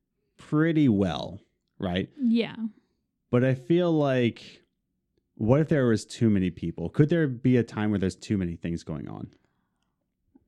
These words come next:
Speaker 2: Yes, but I feel like a creator wouldn't do that unless it was part of the story.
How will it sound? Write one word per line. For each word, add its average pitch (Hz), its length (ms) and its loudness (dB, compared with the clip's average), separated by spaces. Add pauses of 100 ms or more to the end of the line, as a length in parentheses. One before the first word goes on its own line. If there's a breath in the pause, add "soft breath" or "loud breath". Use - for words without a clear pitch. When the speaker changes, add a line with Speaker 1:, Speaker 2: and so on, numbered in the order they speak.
(840)
Speaker 2:
Yes, 302 680 0
but - 160 -6
I 370 100 -2
feel 277 480 -4
like 302 200 -4
a 285 60 -4
creator 240 600 -2
wouldn't 208 460 2
do 202 140 4
that 208 200 -2
unless 196 480 -2 (160)
it 214 140 -2
was 190 180 -4
part 202 320 -2
of 190 80 -2
the 190 80 -2
story. 240 720 -6